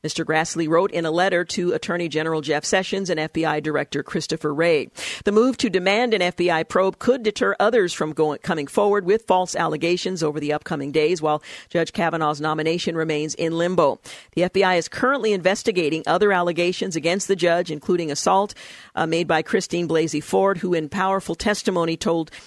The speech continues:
senators last week of being assaulted by, uh, then teenage Kavanaugh, Brett Kavanaugh, at a high school party in nineteen eighty-two. She said she most remembered him and his friend Mark Judge laughing at her as they assaulted her.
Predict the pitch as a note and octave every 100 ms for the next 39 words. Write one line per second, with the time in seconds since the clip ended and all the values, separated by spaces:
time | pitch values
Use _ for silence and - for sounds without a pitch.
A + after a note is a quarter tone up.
0 | - - G#3+ G3+ F3+ E3+ E3 E3+ F3 -
1 | G3 A#3+ A3+ E3 D#3+ D#3+ D#3+ - E3 -
2 | D#3 D3 D3 - - - - D#3+ D3+ D#3+
3 | F#3 F#3 A#3+ B3 F#3+ D#3+ - - E3 D3+
4 | D3+ C#3+ F#3 C#3+ E3+ F#3 - D#3+ D3+ D3
5 | E3 D3 F3+ F#3+ G3+ - F3 - E3 D#3
6 | D3+ D#3 D3+ D3+ D3 D3 D3+ A3+ G#3 E3
7 | - - - A#3 G3 G#3 - G3+ G#3+ A#3
8 | A3 G3 A3 A#3 F3+ F3 E3 D#3 - F#3
9 | F#3 F3 E3+ E3 F3 F3 - D#3 G3 C4+
10 | G#3 D3+ D3+ D3+ - D#3 C#3+ D3+ D#3 -
11 | F3 E3+ D3+ D3 C#3